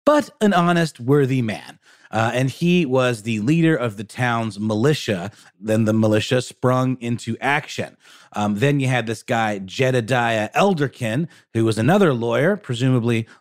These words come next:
also long-winded and tedious, but, uh, also hopefully honest and w-, worthy. But we don't know that for a fact 'cause John Adams did not opine on Jedediah Elderkin.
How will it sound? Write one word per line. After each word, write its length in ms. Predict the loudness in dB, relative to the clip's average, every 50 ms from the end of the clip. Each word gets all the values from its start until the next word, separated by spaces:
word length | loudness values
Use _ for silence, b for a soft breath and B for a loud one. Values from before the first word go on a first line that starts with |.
| b _
also 300 | 0 0 0 0 0 0
long-winded 580 | 2 2 2 2 0 0 0 -2 -2 -2 -2 -2
and 140 | -2 -2 -4
tedious, 640 | -4 -2 0 2 2 2 2 0 -2 -4 -12 -18 -20 _ _ _ -2
but, 240 | -2 -2 -2 -2
uh, 240 | -4 -2 -2 -2 -2
also 380 | -2 -2 -2 0 0 0 2 2
hopefully 400 | 0 0 -2 -2 -2 0 0 0
honest 360 | 0 0 2 0 0 0 0
and 140 | 0 0 0
w-, 180 | 0 -2 -2
worthy. 380 | -2 0 2 2 2 0 -2 -2
But 160 | -2 -4 -4
we 120 | -4 -2 -4
don't 160 | -4 -2 -2
know 120 | -2 -2
that 200 | -2 -4 -6 -8
for 120 | -8 -8 -8
a 60 | -8
fact 260 | -6 -8 -8 -6 -6
'cause 100 | -6 -6
John 200 | -4 -4 -4 -2
Adams 260 | -2 -2 -2 -2 -2
did 140 | -4 -4 -4
not 220 | -2 -4 -4 B B B B B B B
opine 640 | 0 0 0 0 0 0 2 2 2 0 -2 -4 b b b b b -2
on 320 | -2 0 0 -2 -4 -6
Jedediah 760 | -10 -10 -2 0 0 0 0 0 0 0 0 0 -2 -4 -6 -8
Elderkin. 720 | -4 0 0 0 0 0 -4 -6 -10 -14 -14 -14 -16 -18